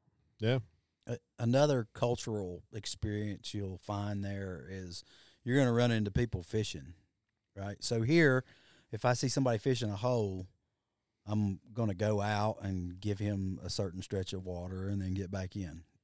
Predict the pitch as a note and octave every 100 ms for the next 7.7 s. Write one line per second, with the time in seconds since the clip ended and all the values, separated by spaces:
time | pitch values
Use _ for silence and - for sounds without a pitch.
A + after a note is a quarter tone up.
0 | - G#2 E2+ F2 F2 _ _ - A#2 A2
1 | G#2 G2 G#2 G2+ G#2+ F#2+ F#2+ F#2+ F#2 G#2
2 | F#2 E2+ B2 G2+ G#2+ F2+ F#2+ F2+ F#2 D#2+
3 | F#2 F#2 - - _ - A2 - - -
4 | - B2 A#2+ - A#2+ A2+ D3 E3 D3+ B2
5 | C#3 B2+ A2 E3 C#3+ - F3+ F3 A2+ G2
6 | G2 F#3+ F#2 - - - G#2 B2 A2+ G#2+
7 | G2+ A2+ A#2+ C3 C3+ C3 A#2